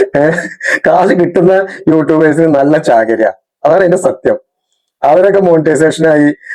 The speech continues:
അവർക്ക് മാസം ഏർണിങ്സ് വരുന്ന ടീംസിന് ഇരുപതിനായിരം, മുപ്പതിനായിരം, നാപ്പതിനായിരം, അമ്പതിനായിരം, ഒരു ലക്ഷം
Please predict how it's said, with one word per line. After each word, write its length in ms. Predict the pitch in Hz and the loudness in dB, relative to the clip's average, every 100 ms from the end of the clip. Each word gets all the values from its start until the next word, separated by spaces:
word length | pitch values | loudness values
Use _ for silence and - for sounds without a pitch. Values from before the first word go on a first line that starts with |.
| - | -4
അവർക്ക് 300 | 143 160 165 | 0 0 2
മാസം 340 | 160 147 143 151 | 2 0 0 0
ഏർണിങ്സ് 400 | 135 139 139 151 | 2 0 0 -2
വരുന്ന 220 | 135 139 | -2 -2
ടീംസിന് 520 | 135 120 120 131 123 123 - _ _ _ - | 0 0 0 0 0 -2 -6 _ _ _ -2
ഇരുപതിനായിരം, 580 | 156 175 175 175 180 | 2 2 4 4 2
മുപ്പതിനായിരം, 680 | 180 147 160 151 147 147 147 | 0 -2 -2 0 2 2 2
നാപ്പതിനായിരം, 600 | 143 131 139 139 139 147 | 2 2 0 2 2 2
അമ്പതിനായിരം, 580 | 127 123 127 131 135 135 123 | 0 0 0 2 2 2 0
ഒരു 120 | 127 | 0
ലക്ഷം 300 | 131 127 | 0 0